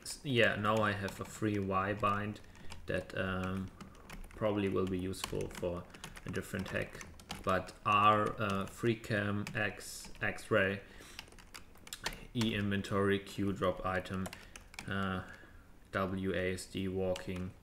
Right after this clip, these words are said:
F emotes. No, F is switching offhand, right? <laughs> No emotes. <laughs> Um, anyways, so that's kinda cool.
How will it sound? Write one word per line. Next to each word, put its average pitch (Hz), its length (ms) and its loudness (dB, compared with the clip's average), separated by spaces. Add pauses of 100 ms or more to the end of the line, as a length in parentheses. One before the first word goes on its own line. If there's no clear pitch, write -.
(680)
F 104 280 -4
emotes. 92 640 -2
No, 90 140 -2
F 101 240 -4
is 95 80 -4
switching 90 560 -4
offhand, - 360 -8
right? 90 240 -4 (480)
<laughs> 101 340 2
No 98 180 0
emotes. 95 640 -2 (480)
<laughs> 143 100 0 (1600)
Um, 107 760 4 (1500)
anyways, 98 420 2
so - 360 -4
that's 92 180 -4
kinda 92 240 -4
cool. 92 320 -4